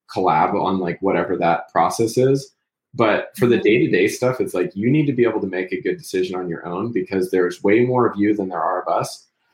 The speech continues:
Speaker 1: And it's also just, it's not really our responsibility. It's like, you wrote this code, you, you maintain the service. Security is just a part of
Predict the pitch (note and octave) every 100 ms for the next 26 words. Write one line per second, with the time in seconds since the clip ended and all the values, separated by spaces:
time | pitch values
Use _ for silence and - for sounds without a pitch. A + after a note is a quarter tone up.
0 | _ A2 B2 A#2+ G#2+ C3+ - F3+ D3+ A#2+
1 | - - - _ _ A2+ A2+ A#2+ B2+ C3
2 | D#3 C#3 A#2 B2 A#2+ A2+ A2 - F#2+ G#2
3 | E2+ - - F2 G2+ C#3 B2+ C3 - A2
4 | - G#2+ G#2 G#2 A#2+ A#2+ - B2 C3+ B2
5 | A#2 A2+ A2 G2+ G2+ G#2 B2 C3+ - _
6 | _ _ - A#2+ A#2+ A#2 B2+ B2+ B2 -
7 | F#2+ - G2+ G2+ - F#2+ F2+